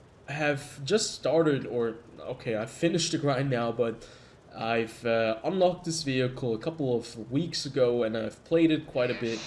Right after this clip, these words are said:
and, um, the usual resonance that I heard about this tank is that either people hate it or they, they loved it, and, um, I was more on the side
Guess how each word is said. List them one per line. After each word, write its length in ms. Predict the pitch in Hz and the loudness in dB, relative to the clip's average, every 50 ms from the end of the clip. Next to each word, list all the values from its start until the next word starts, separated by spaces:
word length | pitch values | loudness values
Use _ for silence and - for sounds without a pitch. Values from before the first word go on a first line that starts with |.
| - - - - - - - - | -10 -8 -8 -8 -8 -10 -8 -6
and, 320 | 98 101 101 107 110 110 | -6 -6 -6 -6 -4 0
um, 320 | 110 107 107 104 104 107 104 - - - - - - - | 0 2 2 0 -2 -4 -8 -12 -14 -16 -16 -16 -12 -8
the 80 | 117 | -6
usual 520 | 123 156 196 196 170 170 170 160 147 139 123 | -2 -2 0 0 2 4 6 6 6 6 6
resonance 600 | 120 135 139 135 139 127 117 110 107 - - - | 4 4 2 2 0 -2 -2 -4 -4 -6 -6 -6
that 120 | 107 117 | -4 -4
I 80 | 117 - | -4 -4
heard 240 | 120 117 120 120 107 | -2 0 -2 -2 -2
about 300 | 104 113 117 - - - | -2 -6 -6 -6 -6 -6
this 280 | 117 113 - - - | -8 -8 -6 -8 -8
tank 320 | - - 123 110 110 110 107 - 104 | -6 -4 -4 -4 -4 -4 -6 -8 -8
is 160 | 101 - - | -8 -8 -6
that 220 | - 110 107 110 104 - - 147 | -4 -4 -4 -4 -6 -6 -8 -6
either 140 | 139 131 120 | -4 -4 -4
people 360 | - - - - - 127 - 131 | -6 -6 -10 -10 -10 -10 -10 -4
hate 220 | 135 147 156 160 165 | 0 4 8 8 10
it 160 | 165 165 160 - - | 8 8 6 0 -4
or 100 | - 127 | -4 -2
they, 260 | 123 117 110 110 107 95 - - - | -2 -2 -2 -2 -2 -4 -6 -6 -6
they 80 | 104 - | -4 0
loved 280 | 123 131 131 - - 135 | 2 2 2 2 2 -2
it, 100 | 131 127 - - - - - - - - - | -2 -2 -4 -8 -8 -8 -8 -8 -8 -8 -8
and, 320 | 127 123 120 120 117 113 117 | -6 -6 -4 -4 -2 -2 0
um, 300 | 110 110 110 110 - - - - - | 0 0 0 -2 -2 -6 -8 -8 -6
I 480 | 117 123 123 127 123 123 123 120 120 117 - - - - - - - | -2 2 2 4 4 2 0 -2 -4 -4 -6 -8 -12 -12 -12 -10 -6
was 180 | 123 123 120 - | -4 -4 -4 -2
more 160 | 135 123 123 | 0 0 0
on 120 | 117 110 107 | 0 0 -2
the 80 | 113 | -4
side 380 | - - - 113 110 107 107 | -4 -2 -2 0 0 0 -2